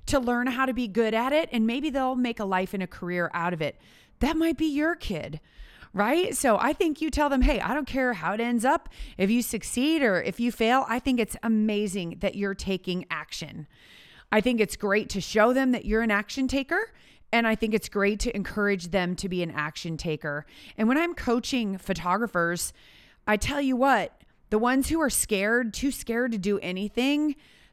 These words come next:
they're the ones who struggle. And the ones who take action, fall down, get up, take action, fall down are the ones who rock in their business. So I, I do think as parents, we can start teaching our kids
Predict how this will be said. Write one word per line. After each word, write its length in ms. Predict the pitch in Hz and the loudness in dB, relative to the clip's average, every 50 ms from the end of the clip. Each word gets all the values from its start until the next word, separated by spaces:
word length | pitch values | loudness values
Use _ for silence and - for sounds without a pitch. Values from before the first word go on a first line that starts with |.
| - 165 | -6 -2
they're 280 | 156 220 247 254 277 | 0 0 2 2 2
the 100 | 269 269 | 2 2
ones 400 | 262 214 220 220 214 208 208 - | 0 0 0 0 0 0 -2 -2
who 100 | - 208 | -4 -6
struggle. 520 | 190 - - - 190 170 190 180 185 185 180 | -6 -6 -6 -4 -4 -2 0 0 0 0 0
And 120 | 165 165 | 0 -2
the 60 | 170 | -2
ones 280 | 175 214 240 262 277 - | -2 0 0 0 0 0
who 100 | 349 330 | -2 -2
take 240 | - 269 240 - 214 | 0 0 0 2 2
action, 360 | 214 240 - - - 285 240 | 0 -2 -2 -6 -4 -4 -2
fall 220 | - - 180 180 | 0 0 0 0
down, 320 | 190 226 247 247 247 247 226 | 2 0 0 0 0 0 0
get 160 | 185 180 208 | 0 2 2
up, 160 | 262 262 208 | 2 2 0
take 220 | - 220 208 175 208 | -2 -2 -2 0 0
action, 340 | 208 214 208 - - 240 | -2 -2 -2 -2 -2 -2
fall 180 | 226 - 202 190 | 0 2 2 2
down 360 | 180 196 202 208 226 226 220 - - - - - - - | 2 2 2 4 4 2 0 -2 -6 -16 -18 -8 -2 2
are 120 | 220 233 | 4 4
the 120 | 226 226 | 4 4
ones 300 | 220 214 214 214 214 196 | 4 2 2 2 0 0
who 120 | - 233 226 | -2 -4 -4
rock 460 | 190 165 208 196 180 185 190 - - | -2 0 2 2 2 0 -2 -4 -8
in 240 | - - 190 185 185 | -6 -4 -4 -4 -2
their 160 | 180 175 170 | -2 -4 -4
business. 520 | 160 175 170 165 147 165 165 151 147 160 | -2 -2 -2 -2 -2 -6 -8 -8 -8 -8
So 220 | - - 170 160 - - | -4 -4 -4 -4 -4 -4
I, 100 | 240 269 - | -6 -4 -2
I 120 | 269 294 | -2 -2
do 180 | 277 240 311 330 | 0 0 0 -2
think 240 | - - 220 202 - | -2 -2 -4 -2 -2
as 180 | 190 180 - | -4 -4 -4
parents, 580 | - - - 220 240 214 175 175 175 - - - - - - - - - - | -6 -6 -4 -4 -2 -2 -2 -4 -4 -6 -8 -12 -16 -20 -20 -20 -16 -4 0
we 140 | 190 247 | 2 2
can 160 | 240 311 277 240 | 2 2 0 0
start 320 | - - 202 185 180 - | 0 0 2 2 2 0
teaching 360 | - 226 226 202 - 226 202 | -2 -4 -2 -2 -4 -4 -4
our 140 | 196 175 175 | -2 -4 -4
kids 560 | - - 208 233 226 214 190 180 170 156 - | -4 -2 0 0 2 2 2 0 -2 -4 -10